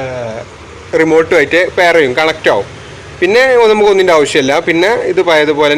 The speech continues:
നമുക്ക് പിന്നെ പെയർ ചെയ്യേണ്ട രീതി, ഏ, സോറി, പെയർ ചെയ്യേണ്ട ആവശ്യം ഒന്നുമില്ല. ഇത് പൂർവ്വ, ആ, പഴയ പോലെ തന്നെ ആ ഒരു കണക്റ്റ് ആയാൽ പിന്നെ ഈ ഇത് നശിക്കുന്നത് വരെ, ഇത് കംപ്ലൈൻറ്റ്, റിമോട്ട്, ഏ, കംപ്ലൈൻറ്റ് ആവുന്നത് വരെ ഇതുമായിട്ട് തന്നെ ഉപയോഗിക്കാവുന്നതാണ്.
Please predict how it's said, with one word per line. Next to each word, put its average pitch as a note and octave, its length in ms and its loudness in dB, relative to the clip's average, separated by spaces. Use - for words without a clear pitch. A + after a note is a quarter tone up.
നമുക്ക് C3+ 220 -2
പിന്നെ D3 240 0
പെയർ C3 160 2
ചെയ്യേണ്ട C3+ 240 0
രീതി, B2 180 -2
ഏ, B2 120 0
സോറി, A2+ 180 0
പെയർ C3+ 340 2
ചെയ്യേണ്ട C#3 220 0
ആവശ്യം B2+ 340 0
ഒന്നുമില്ല. B2+ 400 -2
ഇത് D3+ 160 0
പൂർവ്വ, D3 260 2
ആ, - 20 0
പഴയ C#3 280 2
പോലെ C#3 160 2
തന്നെ C#3+ 180 0
ആ C3+ 40 0
ഒരു C3 220 -4
കണക്റ്റ് C3 340 -2
ആയാൽ C3+ 160 2
പിന്നെ E3+ 180 0
ഈ - 20 4
ഇത് F3+ 100 2
നശിക്കുന്നത് D3+ 480 -2
വരെ, C3 180 4
ഇത് C3 160 -2
കംപ്ലൈൻറ്റ്, B2 420 -2
റിമോട്ട്, A#2 420 -2
ഏ, C3 60 -2
കംപ്ലൈൻറ്റ് C3 380 0
ആവുന്നത് A#2+ 340 0
വരെ A#2 220 0
ഇതുമായിട്ട് B2+ 380 -2
തന്നെ B2+ 180 -2
ഉപയോഗിക്കാവുന്നതാണ്. A2+ 720 -2